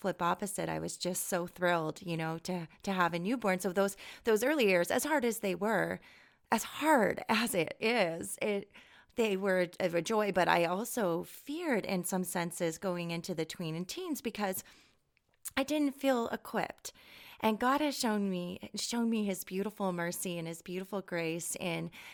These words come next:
training us up as moms, you know, like, as we come towards that, that we don't have to be afraid of that new stage of life coming up. And, and having gone through so much, uh, myself as a teen and a tween and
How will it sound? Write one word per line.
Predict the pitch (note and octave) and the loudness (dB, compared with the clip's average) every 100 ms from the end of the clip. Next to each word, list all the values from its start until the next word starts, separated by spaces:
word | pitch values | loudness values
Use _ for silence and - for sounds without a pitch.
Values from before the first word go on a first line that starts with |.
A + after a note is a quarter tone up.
| - | -8
training | - A#3+ A3+ A#3+ A3+ G3 | -4 -2 0 0 0 0
us | F#3 | -2
up | F3 E3+ | -4 -2
as | F3 E3 | -4 -4
moms, | E3+ D#3+ D#3+ D#3+ | -4 -4 -4 -8
you | - F3+ | -6 -4
know, | E3 E3+ | -4 -4
like, | E3+ E3 - | -4 -4 -4
as | A3 B3 A3+ | -4 -4 -6
we | A#3+ | -6
come | - G3+ F3+ | -6 -6 -6
towards | F#3 F3 F3 F3+ - | -6 -6 -6 -6 -10
that, | - - - - - - | -10 -10 -12 -18 -20 -8
that | - B3 | -2 2
we | |
don't | A3+ A3 | 2 0
have | G#3+ G3+ | 2 2
to | G3+ G#3 | 2 -2
be | F#3 | 0
afraid | F3+ - F3+ F3+ F3+ | -2 -2 -2 0 -2
of | E3+ | -2
that | E3+ E3+ - | -2 -4 -4
new | F3 E3+ | -6 -6
stage | E3+ - F3+ E3+ F3+ | -6 -4 -4 -4 -8
of | - | -6
life | F3 E3+ - | -4 -6 -8
coming | - E3+ E3+ | -10 -8 -6
up. | E3+ E3 F3 | -6 -4 -4
And, | E3 E3+ - - - | -4 -6 -12 -14 -2
and | G#3 G3 | 0 2
having | G#3 C#4 D#4 C#4 | 2 0 0 -2
gone | G#3 G3 F#3 G3 | -2 0 2 0
through | F#3+ G3 F3+ E3+ | -4 -4 -2 -2
so | F3 - G3+ | -4 -2 -2
much, | G3 F3+ F3 - | 0 -2 -4 -6
uh, | G3 - _ - - | -6 -8 _ -12 -4
myself | F3+ E3+ - - G3+ A3+ F#3+ | -2 -2 -4 -2 -4 -4 -4
as | F3+ E3+ | -4 -4
a | |
teen | E3 - F#3+ F3 F3 | -8 -8 -6 -6 -4
and | E3 | -6
a | D#3+ | -8
tween | - - F3 E3 E3 | -12 -10 -8 -6 -6
and | E3 D#3+ | -6 -8